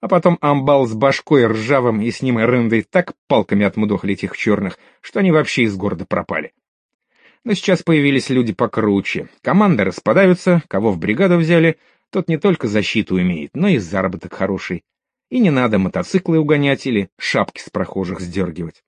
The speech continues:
Через десять минут Рында пришёл к месту работы. Довольно большая заасфальтированная площадка, на ней двадцать два коммерческих киоска. Почти все торгуют круглосуточно. Его задача — охранять коммерсантов.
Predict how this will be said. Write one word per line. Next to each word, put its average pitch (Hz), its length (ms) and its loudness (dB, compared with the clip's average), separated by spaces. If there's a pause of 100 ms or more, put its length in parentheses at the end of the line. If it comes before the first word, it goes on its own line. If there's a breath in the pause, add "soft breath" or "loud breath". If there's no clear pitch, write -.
(1200)
Через 220 280 4
десять 180 320 2
минут 151 480 0
Рында 127 380 0
пришёл 101 380 -2
к - 80 -8
месту 95 300 -2
работы. 87 460 -4 (260)
Довольно 170 340 2
большая 156 360 2
заасфальтированная 107 720 -2
площадка, 175 540 -2 (340 soft breath)
на 117 140 -2
ней 165 180 4
двадцать 113 640 -2
два 98 260 -2
коммерческих 95 760 -6
киоска. 85 460 -8 (420)
Почти - 320 -4
все 160 200 -2
торгуют 98 500 -2
круглосуточно. 92 720 -6 (640)
Его 175 200 4
задача — 175 560 2
охранять 117 560 -2
коммерсантов. - 720 -6